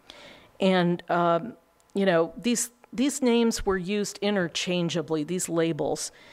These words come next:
So separatists are dissenters, some dissenters are separatists, but not all of them, and so on.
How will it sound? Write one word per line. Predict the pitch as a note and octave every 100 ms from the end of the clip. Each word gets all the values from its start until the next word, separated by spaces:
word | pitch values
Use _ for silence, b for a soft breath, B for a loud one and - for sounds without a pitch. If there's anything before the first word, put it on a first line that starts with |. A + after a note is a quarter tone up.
| B B B
So | - A3 G3
separatists | - C4+ D4 C4+ C4 A#3+ -
are | E3+
dissenters, | D3 D#3+ - B3 B3 A#3 G#3+ G3+
some | - C4 C#4 C4
dissenters | A3+ - A3+ A3 A3+ G3 F#3+
are |
separatists, | E3+ - A3 A3 A3+ A3+ G#3
but | - E3+ D#3+
not | D#3+ E3
all | F#3 G3+ G3+
of | F3
them, | F3+
and | D#3 D#3
so | - F#3 D#3+
on. | C#3+ -